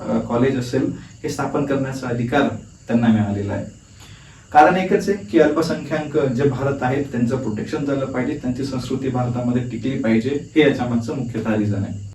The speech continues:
तर हे तर झाले संविधानामधले काही क्लॉज. आर्टिकल इलेव्हन जो फार महत्वाचा आहे. आर्टिकल इलेव्हन, आता बघा, भारताची इस्टॅब्लिशमेंट झाली, भारत एक राज्य निर्माण झालंय, पण भारताचा नागरिक कोणाला म्हणायचं हा सर्वात मोठा प्रश्न आहे.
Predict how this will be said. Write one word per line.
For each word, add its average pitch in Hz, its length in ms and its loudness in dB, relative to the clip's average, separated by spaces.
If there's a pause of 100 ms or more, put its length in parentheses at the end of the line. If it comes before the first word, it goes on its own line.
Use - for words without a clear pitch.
(140)
तर 175 80 -2
हे 175 180 4
तर 190 100 6
झाले 180 200 2
संविधानामधले 147 1300 0
काही 120 220 0
क्लॉज. 107 300 -2 (300)
आर्टिकल 165 440 2
इलेव्हन 156 380 8
जो 120 400 0
फार 170 140 2
महत्वाचा 123 580 -2
आहे. - 220 -8 (840)
आर्टिकल 214 340 6
इलेव्हन, 180 320 2
आता 156 160 2
बघा, 123 380 4
भारताची 135 540 2
इस्टॅब्लिशमेंट 156 680 0
झाली, 113 260 0
भारत 127 360 -2
एक 135 140 0
राज्य 123 280 4
निर्माण 110 380 4
झालंय, 104 280 -4 (640)
पण 214 160 8 (520)
भारताचा 143 600 0
नागरिक 143 360 0
कोणाला 151 340 -4
म्हणायचं 123 480 4
हा 127 80 -6
सर्वात 139 400 -2
मोठा 127 180 -2
प्रश्न - 320 -6
आहे. 127 100 -6